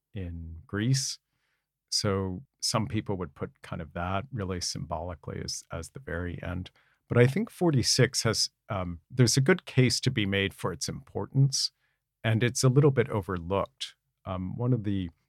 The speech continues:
problems, I think, with this period of history, we talked about sources, and there are a lot of them, but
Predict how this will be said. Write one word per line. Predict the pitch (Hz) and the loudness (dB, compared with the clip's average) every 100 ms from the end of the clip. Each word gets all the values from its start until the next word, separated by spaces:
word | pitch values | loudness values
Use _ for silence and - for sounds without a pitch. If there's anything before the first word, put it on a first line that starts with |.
| _ _ _ | _ _ _
problems, | - 135 139 117 101 101 | 6 6 8 4 2 -2
I | 87 | -4
think, | 101 87 - | -6 -8 -8
with | 90 | -8
this | 87 - | -4 -4
period | - - 104 87 | -6 -4 -4 -4
of | 87 | -8
history, | - 139 135 101 87 - _ _ 107 | 0 0 0 -4 -8 -10 _ _ -8
we | |
talked | - 123 117 | 0 2 4
about | 139 90 - | 2 0 0
sources, | - 90 82 - 110 123 | -2 -2 -4 -6 -6 -4
and | 101 | -4
there | 92 | -2
are | 98 | -2
a | 107 | -2
lot | 87 87 | -4 -6
of | 90 | -8
them, | - 98 - _ _ | -8 -8 -10 _ _
but | 110 | 0